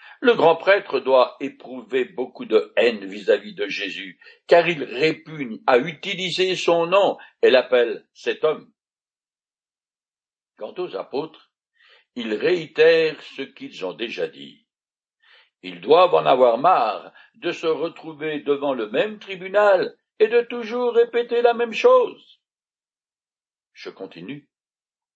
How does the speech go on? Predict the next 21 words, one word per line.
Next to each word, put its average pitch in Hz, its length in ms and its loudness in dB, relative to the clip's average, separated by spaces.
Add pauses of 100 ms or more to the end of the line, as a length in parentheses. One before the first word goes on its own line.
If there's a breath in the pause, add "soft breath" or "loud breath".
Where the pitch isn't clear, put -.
(560 soft breath)
Le 208 140 2
Dieu 240 200 -4
de 214 100 0
nos 175 240 -2
ancêtres 175 460 2
a 117 140 6
ressuscité 135 880 -6
ce 147 260 -8
Jésus 151 600 -8
que 143 100 -2
vous 123 240 -2
avez 117 180 2
mis 143 180 0
à 117 100 6
mort 135 420 2 (220 soft breath)
en 160 200 2
le 107 200 -4
clouant 107 440 -4
sur 104 200 -8
le 117 80 -2
bois. 127 440 0